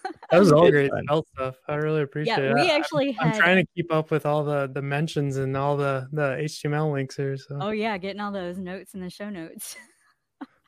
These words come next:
Speaker 1: We actually had Scott Tolinsky on last week, and you mentioned his Svelte course, and he has an animating Svelte course, too, that I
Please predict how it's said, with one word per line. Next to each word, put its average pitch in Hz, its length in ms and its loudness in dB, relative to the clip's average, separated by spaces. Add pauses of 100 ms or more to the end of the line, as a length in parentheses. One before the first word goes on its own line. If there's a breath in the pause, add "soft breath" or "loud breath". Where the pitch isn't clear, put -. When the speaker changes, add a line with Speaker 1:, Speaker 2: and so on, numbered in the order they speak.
(540 loud breath)
Speaker 1:
We 294 140 4
actually 247 280 -2
had 214 160 0
Scott - 240 -4
Tolinsky 208 400 -8
on 175 140 -4
last 175 300 -6
week, 180 160 -6
and 175 100 -6
you 185 80 -4
mentioned 185 380 -6
his 185 180 -4
Svelte - 380 -6
course, 170 340 -8
and 165 160 -10
he 202 80 -6
has 247 140 -4
an 196 100 -6
animating 175 560 -4
Svelte 170 300 -10
course, 160 280 -14
too, 190 280 -8
that 139 160 -8
I 175 220 0